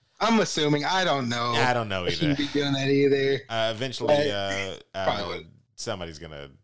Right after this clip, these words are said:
Speaker 2: do an unboxing for it, so whatever. But yeah, so Loot Crate,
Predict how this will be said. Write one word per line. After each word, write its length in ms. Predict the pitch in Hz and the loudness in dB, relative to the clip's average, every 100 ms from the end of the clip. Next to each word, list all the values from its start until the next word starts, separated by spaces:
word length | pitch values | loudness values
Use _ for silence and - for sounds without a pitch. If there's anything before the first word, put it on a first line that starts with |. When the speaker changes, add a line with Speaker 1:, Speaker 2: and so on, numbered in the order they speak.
| _ | _
Speaker 2:
do 120 | 87 | -14
an 60 | 78 71 | -14 -14
unboxing 400 | 71 69 - 78 | -12 -12 -12 -18
for 160 | 73 73 | -16 -16
it, 100 | 71 | -12
so 100 | 87 | -12
whatever. 340 | 73 64 58 - - _ _ _ | -10 -14 -16 -20 -20 _ _ _
But 120 | - 170 | 0 2
yeah, 120 | 165 - | 2 -4
so 160 | - 147 | -8 -2
Loot 180 | 175 170 | -2 -2
Crate, 220 | 127 | -6